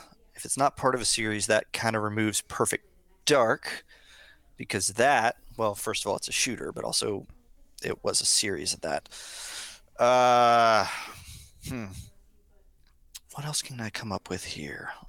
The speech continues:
Compelling questions to ask. Part of me wants to nail down the time frame even more, but I don't know if that's wise since I know what console it's necessarily on. How about, is this a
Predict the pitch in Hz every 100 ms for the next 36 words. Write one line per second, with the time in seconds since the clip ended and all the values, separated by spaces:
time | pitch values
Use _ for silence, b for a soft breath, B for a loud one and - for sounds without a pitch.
0 | - - - - - - - - - -
1 | - - - - - - - - B B
2 | B B B B B B - - - 165
3 | 202 131 127 - 101 95 107 123 113 104
4 | 87 - 113 110 95 - 98 98 98 98
5 | 95 92 120 110 98 - _ - 107 107
6 | 98 - 117 123 110 98 110 - 95 101
7 | 110 101 98 - 95 - _ 101 107 123
8 | 117 107 113 - - - 107 95 104 101
9 | 98 - b _ - - 101 101 - -
10 | 101 98 98 101 - 160 180 156 147 -
11 | B B B B B - 143 156 147 139
12 | - - 127 120 120 123